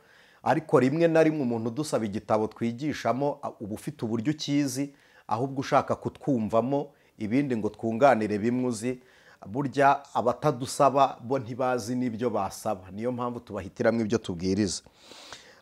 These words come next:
Ah, umurongo wa cumi n'umunani mu gice cya cumi na gatatu, wenda mpasoreze, haravuze ngo, "Aha niho ubwenge buri. Ufite ubwenge aba ari umubare w'iyo nyamaswa,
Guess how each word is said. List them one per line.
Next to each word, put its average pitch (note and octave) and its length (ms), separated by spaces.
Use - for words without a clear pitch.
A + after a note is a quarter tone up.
Ah, E3+ 360
umurongo G#3 840
wa F#3+ 160
cumi C#4+ 340
n'umunani G3+ 460
mu E3+ 80
gice D3 240
cya F#3+ 160
cumi F3+ 240
na D3 120
gatatu, F3 560
wenda D3 280
mpasoreze, C3+ 840
haravuze A3+ 440
ngo, E3+ 140
"Aha D#3+ 160
niho F#3+ 180
ubwenge C#3+ 460
buri. G#2+ 220
Ufite G3+ 320
ubwenge D#3+ 560
aba A#2+ 180
ari C#3 100
umubare C3+ 320
w'iyo C#3 280
nyamaswa, A2 800